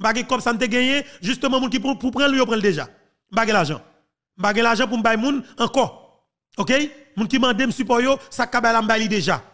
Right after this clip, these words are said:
Pas l'argent. On nous continue de faire effort ça. Là, me dit nous c'est pas l'argent qui pour motiver nous. Pas de cob. Pas moun pour demander cob pour nous. Ou capable f-, faire moyen pour, pour joindre deux mille gouttes pour acheter manchette. Ou un pays qui, qui est en difficulté.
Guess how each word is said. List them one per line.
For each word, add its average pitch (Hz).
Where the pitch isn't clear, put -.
Pas 233
l'argent. 196
On 254
nous 269
continue 254
de 247
faire 247
effort 220
ça. 143
Là, 240
me 226
dit 208
nous 262
c'est -
pas 233
l'argent 233
qui 208
pour 226
motiver 185
nous. 123
Pas 220
de 214
cob. 156
Pas 220
moun 240
pour 240
demander 226
cob 208
pour 175
nous. 131
Ou 226
capable 233
f-, -
faire 262
moyen 240
pour, 240
pour 240
joindre 254
deux 240
mille 254
gouttes 262
pour 226
acheter 247
manchette. 196
Ou 185
un 233
pays 254
qui, 247
qui 262
est 262
en -
difficulté. 190